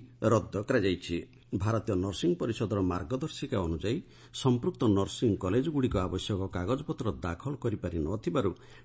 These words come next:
ଡିଏମ୍ଇଟି ପକ୍ଷରୁ ଏହି କାର୍ଯ୍ୟାନୁଷ୍ଠାନ ଗ୍ରହଣ କରାଯାଇଛି।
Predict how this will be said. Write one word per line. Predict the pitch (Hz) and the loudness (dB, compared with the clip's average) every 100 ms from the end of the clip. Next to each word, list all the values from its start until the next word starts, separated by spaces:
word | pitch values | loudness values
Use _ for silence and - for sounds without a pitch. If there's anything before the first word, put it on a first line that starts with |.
| 117 | -2
ଡିଏମ୍ଇଟି | 98 151 180 151 104 - 131 | 2 4 6 6 6 2 0
ପକ୍ଷରୁ | 107 - 95 139 | 0 0 0 2
ଏହି | 95 101 | 2 -2
କାର୍ଯ୍ୟାନୁଷ୍ଠାନ | 95 82 101 139 135 87 82 | -2 -4 0 0 -2 -4 -2
ଗ୍ରହଣ | 113 85 82 | -2 -2 -2
କରାଯାଇଛି। | 85 110 87 80 - | -2 -2 -2 -4 -8